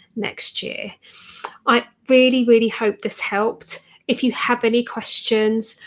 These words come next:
please feel free to come into my D Ms. I've really only touched on Facebook Ad Manager 'cause it's super, super difficult to talk about it in a podcast without showing you. Um,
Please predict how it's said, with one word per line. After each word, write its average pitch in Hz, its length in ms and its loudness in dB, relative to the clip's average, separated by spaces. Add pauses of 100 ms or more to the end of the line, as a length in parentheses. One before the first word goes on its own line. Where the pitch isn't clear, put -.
(120)
please 247 340 2
feel 240 220 -2
free 220 800 2
to - 80 -8
come 220 240 -4
into 220 240 -2
my 214 140 0
D 208 240 0
Ms. 202 560 -2
I've 214 160 -6 (180)
really 247 400 2
only 240 300 2
touched - 560 -2
on 247 180 -2
Facebook 247 480 -4
Ad 233 180 -6
Manager 233 460 -2
'cause 233 240 -8
it's 202 180 -2
super, 262 440 0
super 220 320 -4
difficult - 460 -8
to - 60 -10
talk 202 220 -10
about - 360 -8
it - 60 -6
in 196 80 -6
a 185 40 -6
podcast - 680 -8
without 190 360 -4
showing 220 480 -2
you. 247 320 4 (680)
Um, 208 440 0